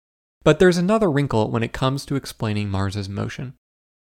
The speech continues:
I mentioned a while back that Eudoxus's theory comes to us via the author Simplicius, and Simplicius separately records measurements from Eudoxus of the synodic and sidereal periods of the planets. Now, by and large,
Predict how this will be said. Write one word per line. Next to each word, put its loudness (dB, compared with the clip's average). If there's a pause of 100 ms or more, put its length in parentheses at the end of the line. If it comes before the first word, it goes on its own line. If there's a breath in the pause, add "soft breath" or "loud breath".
(240)
I 2
mentioned 0
a 2
while 2
back -2 (240 soft breath)
that 0
Eudoxus's 2
theory 0
comes -2
to -2
us -2
via 0
the -4
author -4
Simplicius, -6 (460 loud breath)
and 4
Simplicius 4
separately 2
records -2
measurements -2
from -8
Eudoxus -6
of -4
the -2
synodic -2
and -6
sidereal -2
periods -4 (120)
of -14
the -10
planets. -10 (1200)
Now, 4
by 2
and 0
large, 2